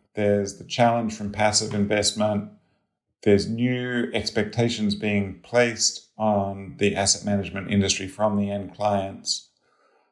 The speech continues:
Many of these changes are driven because of underlying changes in technology, enabling new ways of doing investment. Helping one asset manager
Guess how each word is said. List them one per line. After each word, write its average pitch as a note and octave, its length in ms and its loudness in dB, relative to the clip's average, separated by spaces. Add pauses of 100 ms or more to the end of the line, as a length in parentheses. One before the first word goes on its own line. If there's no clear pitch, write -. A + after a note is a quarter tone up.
(240)
Many E3 380 2
of C#3+ 240 -6
these B2 760 -2 (200)
changes G#2 960 0
are G#2 180 4
driven A2 640 0
because G#2+ 1000 -2 (460)
of G#2 320 6
underlying G#2 640 0
changes F#2+ 800 -2
in G2 300 2
technology, G2+ 840 -2
enabling G2+ 880 0
new F#2+ 200 -4
ways F#2+ 340 4
of F#2 160 -12
doing F#2+ 320 -6
investment. F2 600 -4 (1040)
Helping B2+ 600 2
one C3+ 340 2
asset A2 400 0
manager F#2 580 0